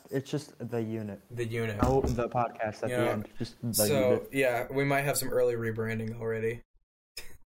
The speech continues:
Speaker 1: <laughs>
Speaker 2: There you go.
Speaker 1: There goes our first
Speaker 2: Switch over
Speaker 1: That's your
Speaker 2: f-,
Speaker 1: first line of merch.
Speaker 2: yeah, switch over from the chair to just a grainy picture of the unit.
Speaker 1: <laughs>
Speaker 2: Yeah.
Speaker 1: That's,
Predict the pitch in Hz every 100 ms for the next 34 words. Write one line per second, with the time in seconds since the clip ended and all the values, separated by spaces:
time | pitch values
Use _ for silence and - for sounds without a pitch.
0 | _ - 147 139 127 156 - - - -
1 | 123 110 113 107 110 - 120 120 117 107
2 | 123 120 - - - - - - - -
3 | 143 143 139 127 127 113 - 120 - 120
4 | 110 113 117 120 117 107 - 143 131 135
5 | 131 123 127 120 117 127 117 113 117 117
6 | 113 110 107 110 110 110 120 - 113 107
7 | 107 110 107 107 113 - _ _ _ _
8 | _ _ _ _ _ _ _ _ - -
9 | 117 - - 135 151 147 160 - - 131
10 | 127 123 - _ _ _ 127 135 143 -